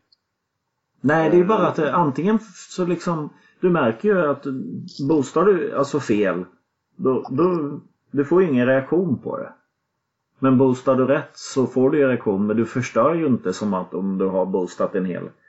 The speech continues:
Speaker 1: mäskblandning till exempel, som är lite, inte lika effektiv kanske, eller så. Men boosta beten, det, det känns ju som att det kan man inte göra så mycket fel på, liksom.
Speaker 2: Nej,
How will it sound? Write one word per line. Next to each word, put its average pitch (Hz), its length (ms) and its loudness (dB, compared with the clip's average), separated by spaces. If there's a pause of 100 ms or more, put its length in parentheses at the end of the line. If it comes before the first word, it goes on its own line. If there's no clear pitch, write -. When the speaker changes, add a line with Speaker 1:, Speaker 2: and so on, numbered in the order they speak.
(200)
Speaker 1:
mäskblandning 123 880 -2
till - 160 -6
exempel, - 480 -12
som 85 220 -8
är 85 120 -12
lite, 80 400 -10 (960)
inte 110 260 2
lika 95 280 -2
effektiv 85 540 -8
kanske, 78 300 -12
eller 73 400 -10
så. - 280 -14 (480)
Men 104 140 0
boosta 107 300 -2
beten, 113 540 -2
det, 117 160 0 (100)
det 120 180 -4
känns 101 300 -6
ju 98 60 -6
som 87 200 -8
att 95 100 -8
det 107 80 -4
kan 127 120 -6
man 127 100 -2
inte 95 120 -8
göra 80 140 -8
så - 120 -10
mycket 87 220 -10
fel - 260 -8
på, - 220 -14
liksom. - 260 -20 (800)
Speaker 2:
Nej, 127 260 2